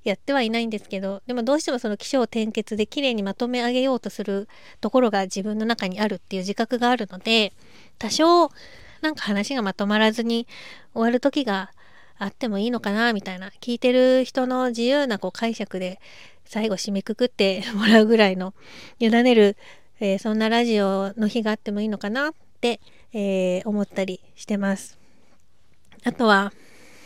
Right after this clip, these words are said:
そうですね、なんか、絵を描くのも好きなんですけど、もう絵こそ本当に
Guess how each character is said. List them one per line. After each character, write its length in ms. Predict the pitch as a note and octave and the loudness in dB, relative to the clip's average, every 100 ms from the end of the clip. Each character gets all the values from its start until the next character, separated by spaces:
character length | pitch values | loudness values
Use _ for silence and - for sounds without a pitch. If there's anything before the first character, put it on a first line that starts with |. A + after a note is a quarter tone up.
| - | -12
そ 80 | A3+ | -6
う 80 | G#3 | -6
で 80 | G#3 | -4
す 100 | A#3+ | -2
ね、 140 | B3 | 0
な 100 | A#3+ | 0
ん 60 | A3+ | 0
か、 240 | G#3+ G#3+ - - - - | -2 -2 -8 -20 -20 -2
絵 140 | D#4+ | 2
を 120 | D#4 | 2
描 140 | - C4+ | 2 -2
く 140 | C4 | -2
の 120 | G#3+ | -4
も 100 | F#3+ | -4
好 60 | F#3+ | -8
き 140 | - A3+ | -8 -6
な 140 | G3 | -4
ん 60 | F#3 | -6
で 80 | |
す 80 | F#3 | -8
け 120 | - | -10
ど、 400 | G3 B3 B3 G#3 - - - - - - | 0 4 4 2 -4 -20 -20 -20 -16 -4
も 260 | A#3 A3+ | 0 0
う 40 | G#3 | 2
絵 140 | E4+ A#4 | 4 6
こ 200 | F#4+ C4 | 6 4
そ 380 | A#3+ B3 B3 | 2 2 4
本 300 | G#3 B3 C4+ | 2 -2 -2
当 100 | C#4 | -2
に 260 | C#4+ C#4+ C#4+ | 0 -2 -4